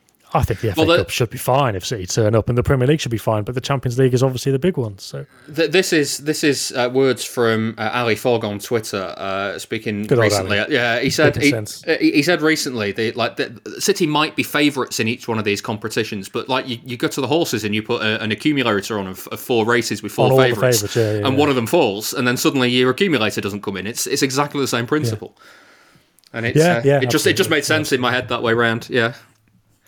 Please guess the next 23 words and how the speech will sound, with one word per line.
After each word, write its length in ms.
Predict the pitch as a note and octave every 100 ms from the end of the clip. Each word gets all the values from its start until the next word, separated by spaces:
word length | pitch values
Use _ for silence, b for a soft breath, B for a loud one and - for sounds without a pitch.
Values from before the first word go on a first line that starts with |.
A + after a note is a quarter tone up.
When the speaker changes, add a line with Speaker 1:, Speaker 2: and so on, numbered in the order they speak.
| B B
Speaker 1:
And 160 | D#3
I, 100 | E3+
I 240 | E3+ E3+ F3
tweeted 300 | G#3 F3+ C3+
something 260 | C3+ A#2+
about 220 | A#2 B2
this 120 | C3 C3
kind 280 | C3 B2
of 60 | A2+
thing 320 | - C3 A2+
after 280 | A2+ B2 -
the, 540 | A2+ A#2 A#2 A#2 A#2
oh, 120 | G#2+ G2
God 220 | G#2+ G2
knows 140 | A#2
what 100 | G2
game 220 | G#2 G2+
it 20 | F#2+
was, 220 | G2 G2
Fulham, 280 | A2 G2+ G2+
Everton, 320 | G2 G2 B2
probably 240 | D3+ A2
Everton. 320 | F#2+ G#2 D3+